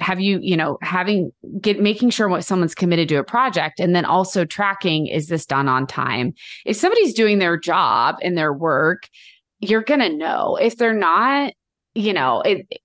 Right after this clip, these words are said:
it is one of those things where you, you really just can't say, you know, hire someone that's young and say, "Yeah, we're gonna do, like, two check-ins a week and,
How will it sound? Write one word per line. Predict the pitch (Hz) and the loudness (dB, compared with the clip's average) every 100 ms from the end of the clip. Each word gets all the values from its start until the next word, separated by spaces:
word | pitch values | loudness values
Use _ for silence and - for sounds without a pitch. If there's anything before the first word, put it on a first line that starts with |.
| _ | _
it | 226 | 2
is | 214 196 | 4 2
one | 190 175 | 0 -2
of | 165 | 0
those | 170 151 - | -2 -2 -2
things | 151 151 151 | -2 -2 -2
where | 180 151 147 147 | 0 2 2 0
you, | 185 | -2
you | 180 208 214 | 0 0 2
really | 208 196 175 | 2 2 0
just | 175 - | -2 -4
can't | 170 147 143 - _ _ _ _ _ - - | -2 -2 -2 -8 _ _ _ _ _ -12 -12
say, | - - 160 151 143 | -8 -2 0 2 0
you | 160 | 0
know, | 160 | -2
hire | 147 170 156 | -2 0 0
someone | 160 175 151 151 | 0 -2 -2 -2
that's | 147 - | -2 -4
young | 156 147 143 143 135 | 0 2 2 2 0
and | 151 | -2
say, | 220 | -2
"Yeah, | 247 247 | 0 0
we're | 240 | 0
gonna | 240 233 | 0 0
do, | 233 226 | 0 0
like, | 220 - | 0 -2
two | 254 | -4
check-ins | 233 240 240 226 214 | -2 -2 0 0 0
a | 226 | 0
week | 214 214 214 214 - | 0 2 0 0 0
and, | 180 175 | 0 0